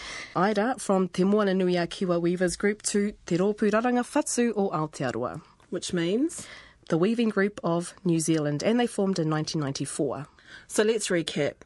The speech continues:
Speaker 2: There was a name change, a shift of focus to Māori, away from our Pacific whanaunga, but in terms of kaupapa Māori, not really, eh?
Speaker 1: Exactly, because with weaving at the heart of it, whether you're Māori or Pacific Island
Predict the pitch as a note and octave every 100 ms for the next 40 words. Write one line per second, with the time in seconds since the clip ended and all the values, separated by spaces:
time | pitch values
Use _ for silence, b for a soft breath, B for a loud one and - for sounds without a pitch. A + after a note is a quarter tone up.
0 | _ F3 - E3 D#3+ D#3+ D#3 D#3+ - D3+
1 | G3+ D4 - - _ _ _ _ _ _
2 | - F#3+ - - G3 - F3+ F3 F3 -
3 | F#3 E3 E3 E3 F3 A3 - F3 E3+ F3
4 | F3 E3+ - - E3 D#3+ - F3+ E3 E3
5 | F#3 C4 B B B B B G#3+ G#3+ -
6 | B3+ B3 G3 - F#3+ - F3 E3+ E3+ F3
7 | E3 D3+ D3+ F3 - - F3+ - D3 D3
8 | C#3+ C#3 C#3 F3 _ _ - - G#3 F#3
9 | F#3+ F3+ - D#3 D#3 - D#3+ - F#3+ G3
10 | - F#3 - F#3+ G3 G3+ F#3+ D3 - D#3+
11 | D#3 - G3+ A3+ A3 E3+ E3 - - B
12 | B B B A#3+ G#3+ F#3 F3 F#3 F#3 F#3+
13 | - - E3 E3 D#3+ E3+ E3 E3 D#3+ -